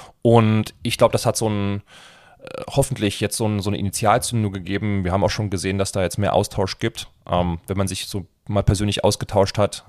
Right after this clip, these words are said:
ähm, und die, diese Club-W M jetzt auch eine Möglichkeit ist, das nochmal, ähm, zu verstärken und die Leute näher aneinander ranzukommen. Also wenn's nach mir gehen würde, hoffe ich, dass nach der Club-W M da einfach auch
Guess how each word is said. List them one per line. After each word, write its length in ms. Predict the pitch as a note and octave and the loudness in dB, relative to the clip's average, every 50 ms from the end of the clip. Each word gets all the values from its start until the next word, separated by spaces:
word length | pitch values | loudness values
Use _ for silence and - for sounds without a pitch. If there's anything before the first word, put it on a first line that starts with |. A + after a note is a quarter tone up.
| - | -6
ähm, 440 | - F2+ F2+ F2+ F2+ F2+ F2+ F2+ F2+ - | -2 0 2 2 2 2 0 -4 -4 -4
und 200 | - F#2 F#2 E2 | -4 -4 -4 -4
die, 320 | F2+ F2+ F2 F2 F2 F2 F2 - _ - _ _ - - | -4 -4 -4 -4 -4 -6 -8 -10 _ -20 _ _ -12 -6
diese 340 | G#2 G2 F2+ G#2 G2+ G2 G2 | -6 -2 2 2 4 4 2
Club-W 380 | F#2 - - C#3 - - A2 D#2+ | 0 0 -2 -2 -2 0 0 0
M 160 | E2 G2 G2+ | 2 2 0
jetzt 140 | F#2+ - - | 0 0 0
auch 100 | - - | 0 2
eine 80 | G#2 | 2
Möglichkeit 560 | G2 G2+ A2+ - - G#2+ - - G#2+ G2 - | 2 2 2 2 0 -4 -2 0 0 0 0
ist, 160 | - G2 - G2 | -2 -4 -4 -4
das 120 | F#2+ - | -4 -4
nochmal, 500 | - E2+ G2 G2 F#2 F#2 F2+ F2+ F2+ F#2 - _ - - - - - - - | -4 -4 -2 2 4 4 4 4 4 2 -4 _ -20 -20 -20 -20 -20 -18 -8
ähm, 240 | - E2+ F2 F2+ F#2 | -4 -2 0 0 0
zu 120 | - - A2+ | -2 -4 -4
verstärken 680 | - - A2 - - - F#2 F2+ G2 - F2 F2 F#2 - _ _ _ _ _ _ _ _ _ _ _ _ _ | -2 -2 -4 -2 0 2 4 4 4 2 -2 -6 -6 -8 _ _ _ _ _ _ _ _ _ _ _ _ _
und 120 | - G#2+ G#2 | -4 -2 0
die 40 | G2+ | 2
Leute 220 | G2+ G2 - G#2+ | 2 2 2 2
näher 180 | F#2+ F#2 F#2 F#2 | 2 4 4 4
aneinander 480 | F#2 F#2 F2+ G2 F#2+ F#2+ F#2 F#2 D#2 | 4 2 2 2 2 0 0 0 2
ranzukommen. 720 | F2+ F#2 G2 - G2+ - - - F#2 F2 F2 E2+ E2+ F2+ - - - | 2 2 2 0 -4 -4 -4 -2 -2 0 -2 -2 -6 -8 -14 -18 -16
Also 240 | - F#2 F2+ D2+ - - - - - | -10 -8 -8 -8 -8 -12 -18 -14 -8
wenn's 200 | F#2+ G2+ G2+ - | -6 -6 -4 -2
nach 120 | - F2+ | -2 0
mir 200 | G2 B2+ D3 D#3 | 2 4 4 4
gehen 240 | B2 A#2 C3+ B2+ A#2+ | 4 4 4 4 4
würde, 360 | A#2+ B2 B2 B2 A#2+ A#2+ A#2 - - - - - - - | 4 4 6 6 4 4 2 -2 -10 -20 -20 -20 -20 -6
hoffe 240 | - - B2 - B2+ | 0 0 0 2 2
ich, 100 | A#2 A2 | 0 2
dass 180 | - G2+ G#2+ - | 2 2 2 4
nach 160 | G#2 G2+ A#2+ | 4 2 4
der 120 | - B2 | 4 0
Club-W 340 | - - C3 A#2+ - - G2+ C#2 | 0 0 -2 -2 -2 0 0 2
M 240 | E2 G#2 G#2+ G#2+ | 2 4 4 4
da 100 | G2 F#2 | 6 6
einfach 280 | D#2+ D2+ G2 - G2 - | 6 6 4 4 2 4
auch 300 | - F2+ F#2+ F#2+ - - | 4 4 4 4 2 -4